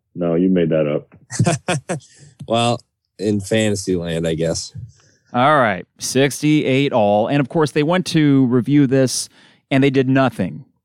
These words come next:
Speaker 3: It's still point five. They literally did nothing again.
Speaker 1: S V P, S V P's show is ninety minutes. We're gonna <laughs> lose his entire show.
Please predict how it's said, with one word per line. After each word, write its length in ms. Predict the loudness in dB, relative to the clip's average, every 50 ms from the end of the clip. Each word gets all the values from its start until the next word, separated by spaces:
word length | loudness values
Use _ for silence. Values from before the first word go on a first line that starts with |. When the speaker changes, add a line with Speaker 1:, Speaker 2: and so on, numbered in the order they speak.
| _ _ _ _ _ _ _ _ _ _ _ _ _ _ _ _ _ -4
Speaker 3:
It's 100 | -2 -2
still 220 | 0 2 2 2 2
point 240 | 2 0 0 0 2
five. 420 | 2 0 0 0 -2 -6 -16 _ _ _ _
They 140 | -2 0 2
literally 480 | 4 4 4 6 6 4 4 2 2
did 180 | 2 0 0 0
nothing 400 | -2 -4 -4 -6 -10 -14 -16 -16 -20 _ _
again. 440 | -2 -2 -2 -2 -4 -6 -8 -12 -18 _ _ _ _ -4 -2
Speaker 1:
S 140 | -2 0 0
V 140 | 2 2 2
P, 160 | 2 0 0 2
S 220 | 0 0 -2 -2 0
V 180 | 2 2 2
P's 320 | 2 2 4 4 4 4 2
show 240 | 0 2 2 4
is 120 | 4 2 2
ninety 300 | 0 0 2 2 2 2
minutes. 380 | 2 0 -2 -2 -2 -4 -2 -2
We're 60 | -2
gonna 160 | 0 0 2
<laughs> 200 | 2 2 2 2
lose 280 | 0 0 0 0 -2 0
his 180 | -2 0 0
entire 500 | -2 -4 -4 -4 -6 -2 0 2 2 0
show. 300 | 0 -2 -2 -2 -2 0